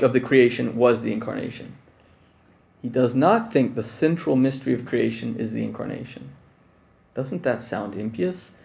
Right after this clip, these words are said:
What could it possibly be then? Aquinas thinks the central mystery of the creation is the Trinity, and that God created us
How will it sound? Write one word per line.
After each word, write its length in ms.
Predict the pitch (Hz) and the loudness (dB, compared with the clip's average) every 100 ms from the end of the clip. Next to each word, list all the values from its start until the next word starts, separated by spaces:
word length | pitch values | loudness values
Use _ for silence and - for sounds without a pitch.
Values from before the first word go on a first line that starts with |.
| _ - | _ -12
What 160 | 117 | -8
could 160 | - 151 | -2 0
it 120 | 180 | -2
possibly 560 | - - - 143 165 185 | -4 -10 -8 -6 -4 -4
be 260 | 214 226 | -2 -2
then? 440 | 226 113 - - - - _ _ _ _ _ - | -2 -6 -8 -12 -16 -20 _ _ _ _ _ -14
Aquinas 520 | 143 - 165 214 220 | -10 4 6 6 4
thinks 240 | 175 165 - | 2 0 0
the 100 | 143 | 0
central 380 | - 165 156 | 2 4 4
mystery 540 | 135 147 - 151 147 147 | 4 4 4 6 6 6
of 440 | 131 135 127 - | 6 6 4 -4
the 80 | 127 | -4
creation 760 | 127 135 131 127 127 131 120 - | -2 2 6 6 2 -2 -2 -4
is 200 | 127 117 | -6 -4
the 100 | 117 | -6
Trinity, 580 | 127 131 117 104 85 - - - _ _ _ _ _ _ _ _ | -2 0 0 0 -4 -8 -14 -20 _ _ _ _ _ _ _ _
and 180 | - 123 | -2 2
that 160 | 127 123 | 2 4
God 400 | 143 202 202 - | 6 6 4 2
created 540 | 151 147 170 170 131 | 4 8 8 8 6
us 440 | 107 107 113 - | 4 2 -2 -14